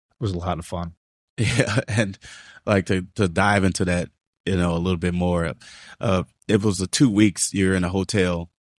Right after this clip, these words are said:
Speaker 2: you know, like, you're, you're eighteen, but you're really thirty-five,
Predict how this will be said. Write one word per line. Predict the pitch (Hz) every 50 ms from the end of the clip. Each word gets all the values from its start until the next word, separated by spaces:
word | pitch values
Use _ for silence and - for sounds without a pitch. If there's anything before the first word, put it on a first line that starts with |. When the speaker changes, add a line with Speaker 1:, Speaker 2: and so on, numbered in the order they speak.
| _ _ _
Speaker 2:
you | 110 110
know, | 95 92 87 85 82 76 - _ _ _ -
like, | 107 95 95 -
you're, | 113 117 110 95 -
you're | - 117 113 104 -
eighteen, | 127 127 120 - - 143 139 120 101
but | 95 95 92 -
you're | 104 98 95
really | 98 120 131 113 104 98
thirty-five, | - 104 104 98 92 92 - 104 107 95 78 - -